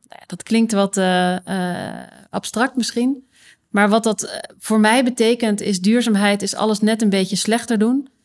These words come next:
Eh, sorry, alles net een beetje, eh, beter doen. Minder energie verbruiken, minder materiaal verbruiken, eh, minder, minder, minder.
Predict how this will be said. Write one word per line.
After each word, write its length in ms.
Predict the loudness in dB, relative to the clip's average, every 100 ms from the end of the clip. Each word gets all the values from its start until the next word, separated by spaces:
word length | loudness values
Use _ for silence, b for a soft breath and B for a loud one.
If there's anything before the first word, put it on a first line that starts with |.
| b b _
Eh, 180 | 0
sorry, 320 | 2 2 0 0
alles 240 | 0 2
net 160 | 2 2
een 60 |
beetje, 260 | 2 2 0
eh, 200 | 0 -2
beter 340 | 0 2 2 0
doen. 240 | 2 4
Minder 260 | 6 4 4
energie 380 | 2 2 2
verbruiken, 500 | 0 -2 -2 -2 0
minder 240 | 2 2 2
materiaal 420 | 0 0 0 0 -4
verbruiken, 540 | -6 -4 -4 -6 -8
eh, 160 | -8 -2
minder, 380 | 2 2 2
minder, 220 | 0 2 2
minder. 360 | 0 -2 -6